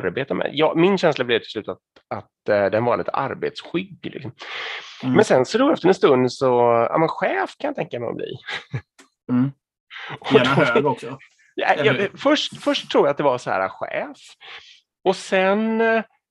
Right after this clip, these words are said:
Speaker 1: efter ett tag så kröp det då fram att, och gärna då på, jag var ju vid det här tillfället tredje linjen, så gärna på min nivå då,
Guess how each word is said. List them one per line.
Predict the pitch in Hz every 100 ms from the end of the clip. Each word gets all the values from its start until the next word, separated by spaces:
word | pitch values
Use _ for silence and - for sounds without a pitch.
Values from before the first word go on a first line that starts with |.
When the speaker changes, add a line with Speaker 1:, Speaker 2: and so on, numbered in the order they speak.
| -
Speaker 1:
efter | - 233
ett | 226
tag | - 180 269 320 -
så | 285
kröp | 262 262
det | 269
då | - 147
fram | - 151 123 117 120 120
att, | 123 123 -
och | 165
gärna | 160 202 120 117 135 202 240
då | 196 147 131 -
på, | 127 -
jag | 170
var | 170
ju | 139 117
vid | 117
det |
här | 110
tillfället | - 117 113 101
tredje | - 131 120
linjen, | 98 - 113
så | 123 - - - -
gärna | 196 180 107 170
på | 214 196
min | 180 233 311
nivå | 330 320 50
då, | -